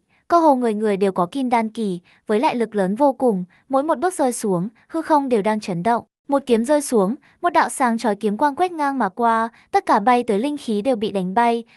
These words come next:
thậm chí có mấy kiện nổ nát vụn tại liễu không bên trong. Oanh! Một cái khác kim giáp cự nhân tay cầm chiến chùy, một chùy anh ra, sinh ra khủng bố âm bạo, nhắc lên ba động trực tiếp đem người quét bay ra ngoài. Có hai người né tránh không kịp,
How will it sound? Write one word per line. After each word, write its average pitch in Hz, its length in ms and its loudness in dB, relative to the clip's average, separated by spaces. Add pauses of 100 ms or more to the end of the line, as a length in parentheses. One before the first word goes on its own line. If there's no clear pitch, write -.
thậm 262 180 -8
chí 254 220 -6
có 233 120 0
mấy 208 160 2
kiện 277 220 -6
nổ 226 140 0
nát 269 240 -2
vụn 269 140 -8
tại - 160 -4
liễu 220 200 0
không 277 200 -6
bên 254 180 -2
trong. 247 400 -4 (300)
Oanh! 285 300 2 (260)
Một 320 160 0
cái 226 140 2
khác 370 220 2
kim 294 180 -4
giáp 349 200 2
cự - 80 -4
nhân 277 280 -2
tay 254 180 2
cầm 233 220 -2
chiến 202 200 -4
chùy, 220 340 -4 (240)
một 320 100 0
chùy 320 160 0
anh 294 180 0
ra, 277 320 2 (160)
sinh 311 240 -6
ra 285 160 4
khủng 247 200 -4
bố 180 120 2
âm 247 220 0
bạo, 226 260 2 (260)
nhắc 370 180 0
lên 302 220 0
ba 269 120 6
động 254 200 -2
trực 247 200 -8
tiếp 370 180 0
đem 285 200 0
người 226 120 0
quét 330 220 -4
bay 262 160 2
ra 247 140 0
ngoài. 214 440 -4 (240)
Có 285 100 4
hai 349 200 2
người 311 200 0
né 214 160 0
tránh 190 260 0
không 277 200 -2
kịp, 247 260 -2